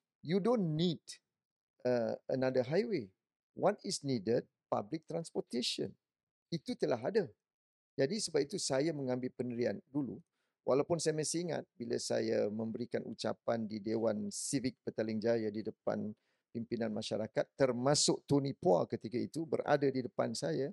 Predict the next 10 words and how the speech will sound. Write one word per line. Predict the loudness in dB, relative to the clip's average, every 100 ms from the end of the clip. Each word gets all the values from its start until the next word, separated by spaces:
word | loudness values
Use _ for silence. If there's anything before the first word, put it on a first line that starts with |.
| -8 _ _ _
saya | 4 6 6
umumkan | 4 4 2 2 2 2
within | 4 6 6 6
a |
week, | 4 0 -2 -14 -20 _ _ _ _ _ _ _ _ _ _ _ _ _ 0
I | 2
will | 2 0
decide | 0 -2 0 -2 -4 _ _ _ _ _ _ _
untuk | -8 -4 -4
batal | 0 -2 0 0 0 -4